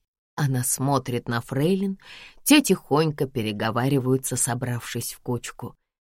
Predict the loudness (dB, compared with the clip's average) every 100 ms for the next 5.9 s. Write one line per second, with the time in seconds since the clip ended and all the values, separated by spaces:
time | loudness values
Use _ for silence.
0 | _ 2 4 6 6 4 4 0 2 0
1 | 0 -4 -2 0 2 4 4 2 0 0
2 | -2 0 0 0 -4 -8 -10 -16 -12 2
3 | 6 8 8 8 6 6 4 6 6 6
4 | 6 6 6 2 4 4 6 4 6 4
5 | 2 -2 -2 0 2 2 0 -6 -10